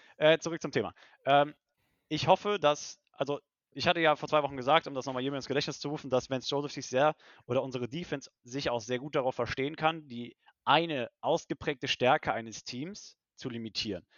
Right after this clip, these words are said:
Vance Joseph ist schon sehr, sehr lange dabei, äh, und weiß, was er da tut und was er callt, ja. Und am Ende hängt es nur an unseren Spielern, sag ich mal, das umzusetzen, was Vance Joseph callt. Und ich denke,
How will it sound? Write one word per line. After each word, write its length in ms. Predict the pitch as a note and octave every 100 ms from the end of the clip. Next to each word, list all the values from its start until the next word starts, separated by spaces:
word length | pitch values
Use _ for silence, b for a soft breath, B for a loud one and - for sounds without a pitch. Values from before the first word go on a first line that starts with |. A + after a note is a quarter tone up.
| _
Vance 200 | - A#2+ -
Joseph 300 | D#3 D3 C#3+
ist 120 | C#3
schon 200 | C3+ G2
sehr, 380 | G#2 B2+ C3+ B2
sehr 140 | A#2
lange 220 | A2 G#2+
dabei, 400 | G2+ F2 F2 D2+ _ _ _ _ _
äh, 260 | - G2+ G2+
und 200 | G#2 G2+
weiß, 340 | A2+ B2 -
was 140 | G2+ F#2
er 80 |
da 120 | F#2 D#2+
tut 260 | - F2
und 100 | F#2+
was 140 | F#2+ F2
er 80 |
callt, 360 | F2 - E2+ D#2
ja. 200 | E2+ A#2 - b b _
Und 280 | A2+ A#2 A#2
am 160 | A#2 A#2
Ende 320 | C#3+ D#3 C#3
hängt 180 | C3+ C#3+
es 140 | B2
nur 120 | C#3+
an 60 | C3+
unseren 220 | B2+ A#2
Spielern, 320 | - - D3+
sag 200 | C3+ B2+
ich 120 | B2 -
mal, 340 | B2 B2 A#2+
das 240 | B2+ C3+ -
umzusetzen, 480 | C#3+ C3+ B2+ - A#2+
was 160 | A#2
Vance 160 | A#2+ G#2+
Joseph 240 | A2+ A2
callt. 220 | - G#2 G2
Und 80 |
ich 100 | G2+
denke, 320 | - C#3+ F3